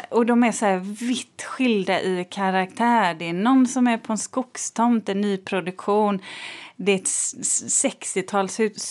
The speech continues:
supercoolt sextiotalshus från, ehm, som en arkitekt som heter Sixten Magnusson har ritat. Han var, han gjorde väldigt många coola sextiotalshus. Och det är så himla roligt, eh, just för att det är så,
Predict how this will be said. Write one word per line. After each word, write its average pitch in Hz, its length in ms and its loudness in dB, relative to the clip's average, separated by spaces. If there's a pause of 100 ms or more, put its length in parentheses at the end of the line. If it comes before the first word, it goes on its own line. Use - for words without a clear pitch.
(160)
supercoolt 202 720 -2
sextiotalshus 190 1080 -4
från, 170 360 -2
ehm, 160 340 -4
som 175 220 -2
en 170 140 2
arkitekt 165 420 -6
som 170 100 -8
heter 170 160 -12
Sixten 175 320 -6
Magnusson 185 540 -2
har 190 80 0
ritat. 190 440 -4
Han 170 160 -4
var, 151 260 0 (840)
han 208 140 -2
gjorde 190 180 -2
väldigt 165 320 -2
många 160 440 0
coola 160 360 -2
sextiotalshus. - 1000 -10 (680)
Och 277 140 2
det 285 80 4
är 285 40 4
så 311 120 -2
himla 254 300 6
roligt, 240 600 0
eh, 180 540 2
just 202 260 0
för 220 120 -4
att 202 140 -2
det 202 260 -2
är 220 160 4
så, 185 580 2